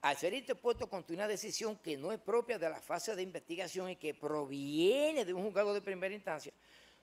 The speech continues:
su depósito ante la jurisdicción permanente, es decir, un tribunal distinto a que dictó la sentencia, no puede ser considerado como válido. Bien.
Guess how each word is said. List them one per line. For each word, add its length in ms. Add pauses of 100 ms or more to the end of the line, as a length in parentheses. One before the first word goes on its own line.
su 160
depósito 500
ante 140
la 100
jurisdicción 420
permanente, 580
es 80
decir, 180
un 100
tribunal 380
distinto 540 (360)
a 80
que 120
dictó 220
la 120
sentencia, 560
no 160
puede 220
ser 180
considerado 580
como 260
válido. 460 (400)
Bien. 280